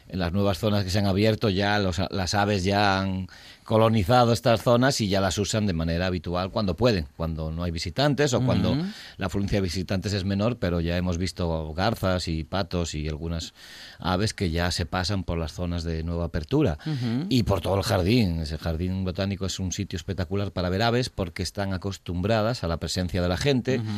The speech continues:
Speaker 1: y, bueno, se comportan de una manera, eh, natural, pues bastante cerca, ¿no? Se dejan ver bastante bien algunas de ellas y, bueno, tenemos cerca de un centenar de especies allí posibles de observar, entonces
Speaker 2: Ujú.
Speaker 1: es, eh, un sitio muy bueno, muy bueno.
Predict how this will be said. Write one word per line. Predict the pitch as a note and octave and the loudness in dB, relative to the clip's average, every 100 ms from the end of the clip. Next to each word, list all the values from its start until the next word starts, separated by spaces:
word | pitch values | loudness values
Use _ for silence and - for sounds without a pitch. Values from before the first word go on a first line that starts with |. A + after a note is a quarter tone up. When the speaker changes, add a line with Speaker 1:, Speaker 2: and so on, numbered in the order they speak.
| B2 F3+ - - _ | -4 -6 -10 -18 _
Speaker 1:
y, | C3 C3 A#2+ A2 G#2 G2+ | 0 4 6 4 4 4
bueno, | G2+ C#3+ | 4 2
se | D3+ - | 2 2
comportan | G2 F2+ G#2+ A#2 | 2 2 2 4
de | A2+ | 4
una | A2 | 4
manera, | G#2 G2+ G#2 G#2 G2+ G2 G2 F#2 - - - - | 4 4 4 4 2 2 0 -2 -6 -20 -20 -12
eh, | - | -4
natural, | G2 F#2+ G#2 G#2 A#2 A#2+ | -2 0 4 4 4 2
pues | F#2+ | 0
bastante | D#2+ - A#2+ F2 | -2 0 0 0
cerca, | G#2+ F2 - D2 | 0 -2 -2 -6
¿no? | F2+ | -4
Se | E2+ D#2 | -4 -4
dejan | E2 E2+ | -2 -2
ver | E2+ | -2
bastante | E2+ E2 E2 E2+ | -2 -4 -4 -2
bien | F2 G#2+ G2 | 0 2 0
algunas | D2+ E2 F2 | 0 0 0
de | G2 | 2
ellas | A2+ A#2+ C3 - - - - | 2 2 0 -6 -20 -20 -20
y, | - F#2 E2+ D#2+ | -6 -2 -2 -2
bueno, | D2 A2 | -2 -2
tenemos | - D#2 E2 E2+ - - - - | -2 -4 -4 -4 -6 -12 -16 -6
cerca | F#2 E2 | -6 -2
de | A#2 | -4
un | G#2 | -2
centenar | G2 E2+ F2 E2 | -4 -2 -2 -2
de | D#2+ | -6
especies | - F#2+ F2+ - | -8 -8 -6 -4
allí | E2 F2 F2+ | -4 -4 -4
posibles | E2 E2+ F2+ E2+ F2 D#2+ | -6 -8 -6 -6 -6 -6
de | E2 E2 E2+ | -8 -6 -6
observar, | D#2 E2+ F#2 C3+ | -4 -4 -2 -2
entonces | F2 D#2 E2 G#2 F2 | -2 -2 -2 -2 -2
Speaker 2:
Ujú. | F#2 F3+ D3 C#2+ - | -2 -2 -2 -6 -10
Speaker 1:
es, | - D2 - - | -10 -8 -8 -6
eh, | D#2 D2 D2 D2 | -4 -4 -6 -8
un | D2+ | -10
sitio | - E2+ F2 F#2+ F2+ | -12 -10 -6 -6 -6
muy | D#2 F2 E2+ | -6 -6 -6
bueno, | D2+ C#2+ | -6 -6
muy | E2 E2 | -8 -8
bueno. | D2+ C#2+ | -8 -12